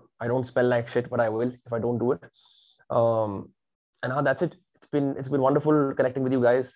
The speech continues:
uh, to do Dostcast forty-six here। Most likely ऐसा होगा, इस वीडियो को हम इस पे भी रखेंगे,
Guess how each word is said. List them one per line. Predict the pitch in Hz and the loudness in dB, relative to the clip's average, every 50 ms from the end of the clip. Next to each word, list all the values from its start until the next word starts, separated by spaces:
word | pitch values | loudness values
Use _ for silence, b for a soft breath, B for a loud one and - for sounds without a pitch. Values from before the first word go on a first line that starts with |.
| _ - | _ -10
uh, | - 127 120 | -10 -8 -6
to | 131 123 127 | -4 0 2
do | 127 120 113 | 2 4 2
Dostcast | 117 120 - 117 123 120 - 123 | 2 2 2 0 0 0 2 0
forty-six | 120 123 123 127 123 - | 0 2 0 -2 -2 0
here। | 120 123 127 143 139 b b b b b b b - - 120 127 | 0 2 0 0 -2 b b b b b b b -6 0 4 6
Most | 151 151 127 151 | 6 8 8 6
likely | 147 143 151 156 143 131 | 6 6 8 6 6 6
ऐसा | 147 147 | 6 4
होगा, | 127 131 143 143 | 4 4 4 4
इस | 135 127 120 | 4 2 2
वीडियो | 123 123 135 139 135 131 | 0 2 4 4 2 2
को | 135 139 135 131 123 | 2 2 2 2 0
हम | 120 117 107 | -2 -6 -8
इस | 113 - | -10 -6
पे | - 147 151 | -2 0 4
भी | 165 165 | 6 6
रखेंगे, | 143 127 120 135 127 127 151 | 6 4 2 0 -2 -2 -2